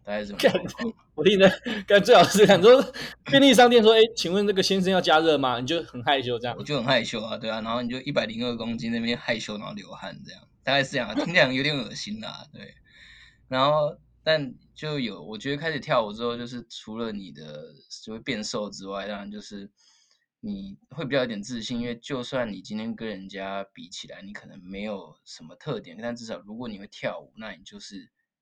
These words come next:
Speaker 1: 怎么样都有点不一样。那所以这是一开始跳舞带给我的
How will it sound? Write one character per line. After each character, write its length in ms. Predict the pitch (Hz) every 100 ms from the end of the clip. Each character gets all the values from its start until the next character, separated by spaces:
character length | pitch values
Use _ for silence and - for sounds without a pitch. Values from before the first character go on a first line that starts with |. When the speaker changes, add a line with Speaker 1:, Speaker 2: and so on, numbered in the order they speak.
| _
Speaker 1:
怎 120 | - 98
么 60 |
样 240 | 120 117 95
都 180 | 104
有 140 | 104 98
点 160 | -
不 220 | 95 95 67
一 100 | 52
样。 160 | 67 _ _ _ _ _ -
那 100 | 107
所 140 | 120
以 60 | 110
这 100 | 113
是 200 | 113 110
一 120 | 104
开 380 | - - 95 101
始 380 | - - 64 -
跳 240 | - 98
舞 240 | 78 - _
带 180 | 95 90
给 160 | 65 58
我 180 | 53
的 380 | _ 58 50 -